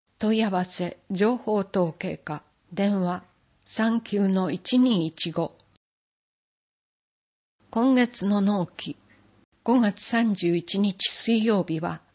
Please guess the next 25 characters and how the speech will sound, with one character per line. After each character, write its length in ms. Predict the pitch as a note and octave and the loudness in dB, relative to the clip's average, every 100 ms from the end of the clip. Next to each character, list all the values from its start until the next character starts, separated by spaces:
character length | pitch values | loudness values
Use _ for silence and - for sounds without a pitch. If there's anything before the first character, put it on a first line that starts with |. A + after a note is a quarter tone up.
| - - | -16 -6
次 280 | G#3+ B3 | 2 4
の 160 | C4 B3 | 4 2
税 260 | A#3+ G#3+ G#3 | 2 -2 -2
金 340 | - G3 F#3+ | -4 -2 0
料 220 | G3+ G#3+ | 0 -2
金 300 | - - E3+ | -4 -4 -2
の 140 | F3+ F3 | 0 0
納 240 | F3+ G#3 | 0 -2
期 180 | - F#3+ | -4 -2
限 240 | F3 D#3 | -2 -2
で 140 | D#3 D#3+ | -4 -6
す。 340 | - - - _ _ _ _ | -8 -12 -18 _ _ _ _
固 180 | - G#3 | -8 -2
定 220 | C4 B3+ | 2 2
資 120 | - | 2
産 340 | - A3 A3 G3 | -2 0 0 2
税 240 | G3 F#3+ | 0 0
第 340 | F#3 G#3+ F#3 | 0 -2 -2
一 60 | E3+ _ - | -6 _ -10
期、 240 | E3+ - _ _ - | -8 -8 _ _ -2
軽 180 | A#3+ B3+ | 2 2
自 180 | G#3 F#3+ | 0 0
動 160 | G3 F#3+ | 0 0
車 200 | F#3 F3 | -2 -4
税。 360 | D#3+ D#3 - | -4 -6 -8